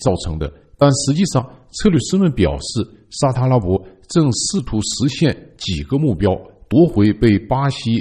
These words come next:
圭亚那和美国页岩油生产商夺走的市场份额，遏制其主导产油国联盟中经常超额产油的成员，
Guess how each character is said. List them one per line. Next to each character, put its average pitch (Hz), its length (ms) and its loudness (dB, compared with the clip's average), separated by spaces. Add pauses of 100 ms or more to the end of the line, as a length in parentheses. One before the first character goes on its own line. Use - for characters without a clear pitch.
(160)
圭 139 160 4
亚 78 160 2
那 107 160 -2 (260)
和 98 220 -2 (200)
美 90 280 0
国 98 180 -2
页 151 220 4
岩 117 160 2
油 95 220 4
生 143 180 -4
产 139 220 -4
商 107 280 -4
夺 101 160 0
走 - 180 -6
的 78 80 -6
市 - 240 -8
场 80 80 -6
份 156 220 -2
额， 80 260 -2 (300)
遏 196 220 6
制 117 160 2
其 95 280 -2
主 131 360 -4
导 90 180 0
产 85 240 -6
油 98 100 -2
国 98 160 -2
联 98 160 0
盟 113 220 -2
中 110 180 -2 (300)
经 190 240 0
常 180 240 -2 (320)
超 - 220 -2 (180)
额 107 120 2
产 87 300 -4
油 92 140 -4
的 98 80 0
成 110 280 -6
员， 107 320 2